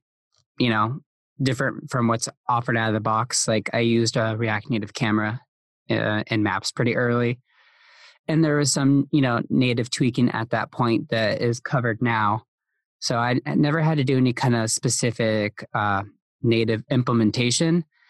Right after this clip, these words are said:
But I do think that the ecosystem of JavaScript kind of adds a different kind of pro slash con to this that the article kind of misses out is, you know, because there's no standard navigation or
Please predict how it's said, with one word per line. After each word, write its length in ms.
But 100
I 80
do 240
think 440
that 440
the 420
ecosystem 720
of 80
JavaScript 920
kind 200
of 160
adds 320
a 100
different 380
kind 120
of 140
pro 280
slash 340
con 300
to 80
this 200
that 120
the 80
article 340
kind 200
of 60
misses 320
out 340
is, 420
you 140
know, 240
because 760
there's 220
no 160
standard 760
navigation 1300
or 460